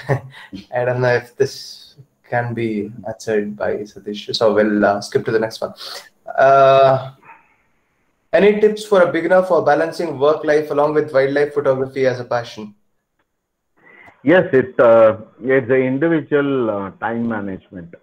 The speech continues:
Speaker 2: You know, uh, we cannot actually tell you that you have to spend one week time in wildlife.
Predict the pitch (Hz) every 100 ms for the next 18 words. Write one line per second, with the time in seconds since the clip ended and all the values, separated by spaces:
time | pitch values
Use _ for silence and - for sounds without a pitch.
0 | _ _ 120 117 131 131 107 90 _ _
1 | _ _ 101 104 104 104 104 117 147 151
2 | 143 120 - 139 135 127 123 117 135 123
3 | 117 113 - 110 110 117 120 - 120 113
4 | 104 92 101 113 120 117 - 107 104 92
5 | 87 90 90 85